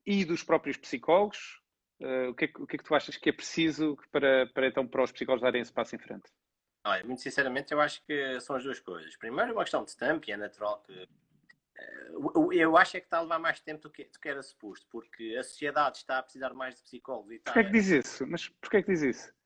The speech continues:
Speaker 2: Porque eu acho que a sociedade
Speaker 1: Porquê é que achas
Speaker 2: está
Speaker 1: que está a demorar mais tempo do que
Speaker 2: Porque eu acho que o papel do psicólogo está a ser cada vez mais reconhecido de fora para dentro. Ou seja, os próprios psicólogos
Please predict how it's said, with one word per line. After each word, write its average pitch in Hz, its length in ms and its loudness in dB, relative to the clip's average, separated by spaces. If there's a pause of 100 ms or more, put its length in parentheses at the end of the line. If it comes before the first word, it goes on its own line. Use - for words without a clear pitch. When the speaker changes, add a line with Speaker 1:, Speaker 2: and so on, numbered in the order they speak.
(160)
Speaker 2:
Porque 190 220 -6
eu 190 80 -2
acho 202 160 0
que 208 60 -2
a 185 40 -2
sociedade 185 360 -2
Speaker 1:
Porquê 190 80 4
é - 20 -8
que 180 60 10
achas 175 100 6
Speaker 2:
está 175 40 -2
Speaker 1:
que - 60 -8
está 165 100 8
a 151 40 8
demorar 147 220 6
mais 139 180 4
tempo 143 160 -2
do 135 160 -2
que 131 280 0 (840)
Speaker 2:
Porque 165 240 -12
eu 165 80 -6
acho 185 240 -4
que 160 220 -10
o 170 80 -12
papel 170 260 -6
do 170 80 -12
psicólogo 160 380 -12
está 156 80 -4
a 151 40 -2
ser 147 140 -14
cada 156 160 -10
vez 147 140 -8
mais 151 180 -4
reconhecido - 580 -14
de 131 120 -16
fora 165 340 0
para 156 180 -4
dentro. - 400 -10
Ou 139 60 -6
seja, 104 400 -8
os 131 140 -10
próprios - 280 -4
psicólogos 156 520 -6